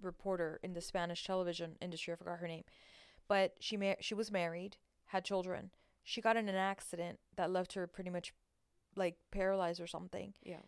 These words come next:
Speaker 1: And her husband left her. He's like, "I can't deal with it.
Speaker 2: Yeah.
Speaker 1: I can't deal with you being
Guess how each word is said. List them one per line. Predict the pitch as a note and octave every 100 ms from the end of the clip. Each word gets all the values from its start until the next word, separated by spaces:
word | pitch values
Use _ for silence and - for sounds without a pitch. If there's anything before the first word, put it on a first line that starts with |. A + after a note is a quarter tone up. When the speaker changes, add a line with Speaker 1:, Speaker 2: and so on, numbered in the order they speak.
| _ _ _ -
Speaker 1:
And | G#3+
her | A3
husband | B3+ B3 A#3+
left | C4+ E3
her. | E3
He's | E3+
like, | F3+
"I | F3+
can't | G3 F#3
deal | F#3 G3+
with | F3+
it. | - _ - _ -
Speaker 2:
Yeah. | E3+
Speaker 1:
I | G3
can't | F#3 G3+ F3+
deal | F#3 F#3
with | F3+ F3
you | F3
being | E3+ E3 E3